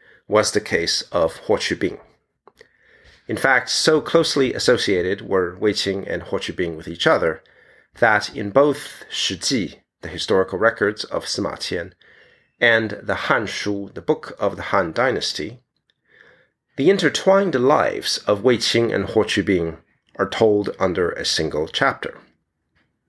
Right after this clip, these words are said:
As the nephew of both Empress Wei Zifu and General Wei Qing, Huo Qubing was brought into the palace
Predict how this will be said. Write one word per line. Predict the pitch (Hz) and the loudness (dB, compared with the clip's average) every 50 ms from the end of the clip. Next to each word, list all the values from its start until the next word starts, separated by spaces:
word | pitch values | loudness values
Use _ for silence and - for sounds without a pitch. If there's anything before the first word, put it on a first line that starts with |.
| _ _ _ _ _ _ _ _ _ _ _ _ _ _ _ _ _ _ _ _ - _ _ _ | _ _ _ _ _ _ _ _ _ _ _ _ _ _ _ _ _ _ _ _ -20 _ _ _
As | - 104 101 92 - | 0 0 0 0 0
the | 104 101 | -2 2
nephew | 101 131 143 143 - 170 175 196 208 - _ _ _ _ _ _ - | 4 4 2 4 4 2 2 2 2 -4 _ _ _ _ _ _ -6
of | 110 101 - | -6 -2 2
both | - 101 95 90 - - - | 2 2 2 2 -4 -10 0
Empress | - 117 117 110 - 110 107 98 - - - - - _ _ _ _ _ _ | 2 2 2 2 2 0 2 2 2 -2 -4 -4 -8 _ _ _ _ _ _
Wei | 127 117 101 | 2 2 2
Zifu | - - - - - - 98 95 92 98 - _ | 2 -4 -10 -10 -6 -4 -4 -4 -4 -8 -10 _
and | - 123 139 143 135 - - | 2 4 4 4 2 0 2
General | - 107 101 101 87 76 73 78 | 2 2 2 2 0 -2 -2 -2
Wei | 95 90 80 | -4 -4 -2
Qing, | - - - 95 85 85 82 - _ _ _ _ _ _ _ _ _ _ _ _ _ _ - | -2 -2 -2 -2 -4 -4 -8 -10 _ _ _ _ _ _ _ _ _ _ _ _ _ _ 0
Huo | 165 143 | 0 2
Qubing | - - 131 135 139 127 123 104 | 2 0 2 4 4 4 4 2
was | 90 95 95 87 - | 2 0 0 0 -2
brought | - - - 117 120 123 120 - - - | -8 0 2 4 4 4 2 -2 -6 -4
into | - 110 101 98 - - 90 87 90 | -2 -2 -2 0 -2 -2 -2 -4 -4
the | - - | -6 -6
palace | - - 82 78 78 80 85 - - - | -4 -2 -2 -2 -2 -2 -2 -2 -4 -4